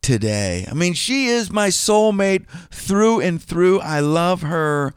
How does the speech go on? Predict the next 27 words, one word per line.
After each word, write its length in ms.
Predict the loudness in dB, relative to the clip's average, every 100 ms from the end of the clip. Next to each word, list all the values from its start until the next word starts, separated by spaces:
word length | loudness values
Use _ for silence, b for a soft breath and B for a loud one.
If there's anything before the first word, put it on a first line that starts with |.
| B B B -6
to 220 | -2 0
death. 680 | 2 2 4 2 -2 -14 -20 _ _ _ b b b _ _ _ _ b b b b
So 160 | 0
my 120 | 2
wife, 320 | 2 2 0 -2
she, 220 | -4 -6 b b
she 180 | -10 -6
just 220 | -4 -2
hasn't 280 | -4 -4 -6
been 160 | -6
feeling 560 | -6 -6 -4 -2 -4 -6
great 600 | -6 -2 0 0 -4 -10 B B B
lately, 720 | -2 0 -2 -4 -6 -6 -10 -18 b b b
just 160 | -4
been 160 | 0 -2
feeling 420 | -2 -2 -2 0
off. 600 | 0 0 0 -2 -4 -12 b b b
So 200 | -4 -4
she 160 | -2
went 280 | -2 -2 -2
to 100 | -4
go, 480 | 2 4 4 4 0 b b b -4
uh, 160 | -4
get 180 | 0 0
a 60 | 2
physical 580 | 0 0 0 0 0
today. 600 | 0 0 0 -2 -6 -14